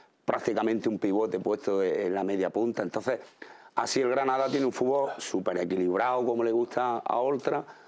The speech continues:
todo muy equilibrado, no, no, eh, no hacen escasas ocasiones de gol,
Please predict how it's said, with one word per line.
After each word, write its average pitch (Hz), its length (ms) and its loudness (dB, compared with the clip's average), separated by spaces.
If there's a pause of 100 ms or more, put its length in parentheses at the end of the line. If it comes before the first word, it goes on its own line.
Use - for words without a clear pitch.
(180)
todo 104 280 0
muy 110 160 2
equilibrado, 143 800 2
no, 113 240 0
no, - 160 0
eh, - 760 -6
no - 140 0
hacen 113 260 0
escasas 123 440 0
ocasiones 120 460 0
de 123 80 2
gol, 151 420 2